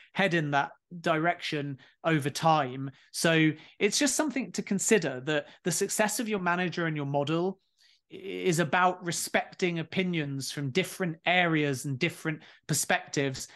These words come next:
rather than thinking you've got the autonomy to decide on absolutely everything. And then a manager will always make his selection, but should be informed by these niche data-driven areas of information that just might help.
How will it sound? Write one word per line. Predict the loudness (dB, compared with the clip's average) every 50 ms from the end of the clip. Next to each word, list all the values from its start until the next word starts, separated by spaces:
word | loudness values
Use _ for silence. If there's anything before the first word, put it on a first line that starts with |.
| -20 -12 -2
rather | 4 6 8 8 8 6 4
than | 2 0 -2
thinking | 0 0 0 0 0 -2 -2 0
you've | 0 -2 -2
got | -4 -4 -2 0
the | 0 0
autonomy | 0 -2 -2 -2 0 0 0 0 0 -2
to | -2 -4 -6
decide | -6 -6 -2 0 2 4 4 4 2
on | 0 -2
absolutely | -4 -4 -4 -6 -6 -4 -2 -2 -2 0 0 2 2
everything. | 2 2 0 -2 0 -2 -2 -2 0
And | 2 2
then | 4 4
a |
manager | 4 4 4 4 2 2 2 2 2
will | 2 2
always | 4 4 2 0 0
make | -2 -4 -4 -4 -6 -8
his | -10 -8 -6
selection, | -6 0 0 0 0 0 -4 -6 -6 -6 -8 -10 -14 -18 -20 -20 -20 -12 0
but | 0 2 2
should | 4 4 4 4 6
be | 4 4
informed | 4 4 0 -2 2 4 4 6 6 4 4 2 0 -2 -4 -2
by | 0 2 2 2
these | 2 2 0 0 0 0 -2 -2 -6 -10 -16 -20 _ _
niche | 0 4 6 6 6 6 4 4 2 0 -2 -2 -4 -8 -16 _ _ _ _ _ _ _ -14 -14 -2
data-driven | 0 2 2 2 0 -2 -4 -6 -2 -2 -2 -2 0 -2 -4 -4 -4 -8 -10 -12 _ _ _ _ _ _ _ 0
areas | 2 4 4 4 4 4 4 2 0
of | -2
information | -4 -4 -4 -4 0 2 4 4 4 2 0 -2 -2 -4 -4 -6 -8 -10 -12 -20 -20 -20 _ _ 2
that | 4 6 6 4 2 -4 _ _ _ _ -4
just | 0 0 0 2 2
might | 2 2 2 4
help. | 2 2 2 2 0 -4 -10 -18